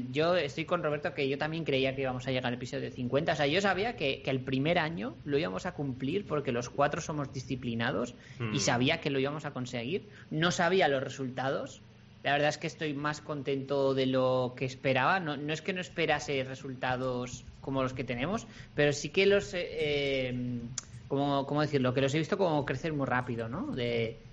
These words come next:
Speaker 1: de que hemos pasado de cero a cien muy rápido, que yo pensaba que iba a ser en plan de nos escuchan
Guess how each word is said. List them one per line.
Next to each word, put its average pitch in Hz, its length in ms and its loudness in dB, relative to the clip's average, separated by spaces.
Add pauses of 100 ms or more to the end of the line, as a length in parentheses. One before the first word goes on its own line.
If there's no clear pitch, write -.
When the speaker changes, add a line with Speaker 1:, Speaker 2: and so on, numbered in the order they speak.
(200)
Speaker 1:
de 131 140 4
que 135 160 6
hemos 147 180 4
pasado 156 300 2
de 143 100 0
cero 139 220 0
a 127 40 -2
cien 143 240 -8
muy 139 140 -6
rápido, 123 400 -6
que 120 80 -8
yo 120 100 -4
pensaba 135 300 0
que 135 60 -2
iba 135 100 0
a 131 40 -6
ser 139 140 -4
en 131 140 -4
plan 127 240 -2
de 123 300 -2 (340)
nos 127 140 -8
escuchan 127 640 0